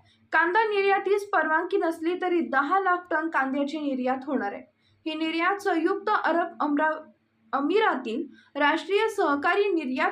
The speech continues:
लिमिटेडच्या माध्यमातून होणार आहे. सरकारच्या या निर्णयामुळे काहीसा दिलासा कांदा उत्पादक शेतकऱ्यांना मिळालाय.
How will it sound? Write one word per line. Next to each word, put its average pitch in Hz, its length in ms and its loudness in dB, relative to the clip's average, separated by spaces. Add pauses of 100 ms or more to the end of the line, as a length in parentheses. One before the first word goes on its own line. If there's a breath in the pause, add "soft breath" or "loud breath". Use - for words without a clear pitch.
लिमिटेडच्या 320 640 -2
माध्यमातून 285 680 0
होणार 240 320 -2
आहे. - 260 -12 (320)
सरकारच्या 339 640 0
या 339 300 0
निर्णयामुळे 330 680 2
काहीसा 330 540 0
दिलासा 285 580 0
कांदा 294 400 2
उत्पादक 330 480 0
शेतकऱ्यांना 285 600 -2
मिळालाय. 214 420 0